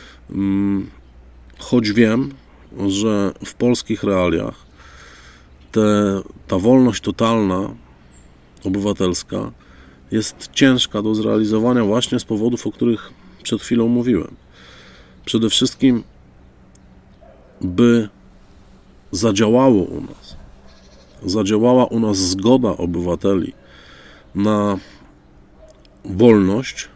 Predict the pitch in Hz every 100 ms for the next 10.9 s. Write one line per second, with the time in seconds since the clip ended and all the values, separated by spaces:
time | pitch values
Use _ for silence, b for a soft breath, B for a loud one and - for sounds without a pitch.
0 | b b b - - - - - 104 101
1 | 95 98 110 104 92 90 101 87 - 101
2 | 87 90 113 95 87 90 101 95 - 95
3 | 110 82 90 101 101 101 107 101 98 95
4 | 98 98 95 98 95 - 117 85 - B
5 | B B B 87 85 - 85 80 95 95
6 | 107 113 82 80 82 85 85 95 87 85
7 | - 98 92 90 B B B B B B
8 | - 95 92 92 - 104 101 90 113 110
9 | 113 107 - 101 101 98 95 98 95 -
10 | - 104 98 101 101 104 117 92